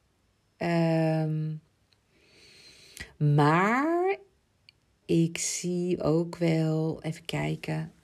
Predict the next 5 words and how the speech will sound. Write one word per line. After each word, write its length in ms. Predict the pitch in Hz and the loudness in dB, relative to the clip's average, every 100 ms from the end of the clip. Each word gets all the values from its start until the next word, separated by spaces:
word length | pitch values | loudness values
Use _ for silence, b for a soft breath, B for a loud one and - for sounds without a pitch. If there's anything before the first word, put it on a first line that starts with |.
| _ - | _ -6
in 280 | 160 151 | -2 0
het 180 | 151 147 | -2 0
laatste 440 | 147 160 - - 170 | 0 0 -2 -6 -8
kwartaal. 800 | - 156 - 160 190 247 339 349 _ _ _ - _ _ _ _ _ _ _ _ _ _ _ _ _ _ - - B B B B B B B B - | -6 -8 -2 0 2 0 -2 -8 _ _ _ -20 _ _ _ _ _ _ _ _ _ _ _ _ _ _ -20 -20 B B B B B B B B -4
Ehm, 1120 | 190 185 180 180 180 170 170 165 165 165 | 0 4 4 4 4 4 6 6 6 6